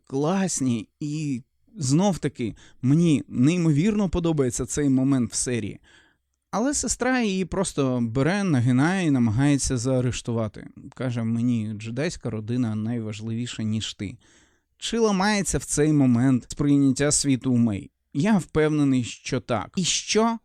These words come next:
вона вирішує зробити? Просто давайте пояснимо, бо далі купа питань.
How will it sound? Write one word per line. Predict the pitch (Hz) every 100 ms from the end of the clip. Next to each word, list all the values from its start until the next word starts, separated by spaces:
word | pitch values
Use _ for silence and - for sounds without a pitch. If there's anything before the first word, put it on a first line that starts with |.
| _ _ _ 120
вона | 139 147 175 175 -
вирішує | 131 143 147 143 - 131
зробити? | 117 131 127 139 - 101
Просто | - 131 127 110
давайте | 107 123 151 139
пояснимо, | 113 131 135 110 110 101
бо | 104
далі | 131 156 139
купа | - 170 120
питань. | 104 104 101